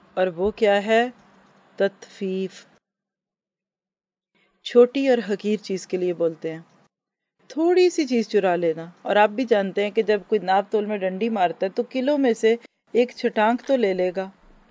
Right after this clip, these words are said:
पाव तो नहीं ले सकता, किलो में से आधा किलो तो नहीं कोई निकाल लेगा। यही है तत्फीफ। हाथ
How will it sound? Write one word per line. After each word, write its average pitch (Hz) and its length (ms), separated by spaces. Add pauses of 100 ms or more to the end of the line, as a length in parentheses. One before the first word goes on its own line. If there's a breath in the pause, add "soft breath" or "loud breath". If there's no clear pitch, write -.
पाव 180 180
तो 202 140
नहीं 233 140
ले 247 160
सकता, 185 440 (680)
किलो 220 200
में 240 120
से 233 120
आधा 220 180
किलो 240 260
तो 269 120
नहीं 302 120
कोई 320 100
निकाल 226 300
लेगा। 180 300 (1080)
यही 254 320
है 247 120
तत्फीफ। 175 480 (420)
हाथ 240 280